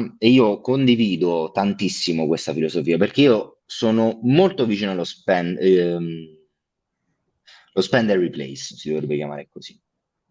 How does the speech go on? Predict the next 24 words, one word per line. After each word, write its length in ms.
Eh, 640
questo 360
nuovo 320
approccio 540
a 20
Bitcoin. 500
Se 220
noi 180
vogliamo 400
che 160
Bitcoin 580
come 200
riserva 340
di 100
valore 640
aumenti, 1160
eh, 220
di 120
importanza, 920
dobbiamo 340
anche 260
iniziarlo 500
a 40
spendere. 760